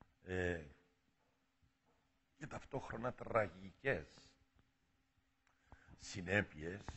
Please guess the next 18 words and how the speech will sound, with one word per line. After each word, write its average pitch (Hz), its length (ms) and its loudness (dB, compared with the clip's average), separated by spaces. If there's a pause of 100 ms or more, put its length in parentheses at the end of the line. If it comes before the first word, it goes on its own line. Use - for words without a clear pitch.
(480)
όλης 117 400 -2
αυτής 107 440 -10
της 104 200 -10
διαφθοράς, 92 800 -12 (840)
που 107 260 -4
πλέον, 107 720 0 (360)
ε, 117 280 -4
είναι 123 160 -4
πασίδηλη 92 800 -2 (140)
και 104 100 -2
μες 110 160 2
στο - 160 -4
Ράσο 120 480 4
και 104 160 -4
έξω 107 260 -2
από 78 160 -6
το 69 120 -16
Ράσο. 62 380 -14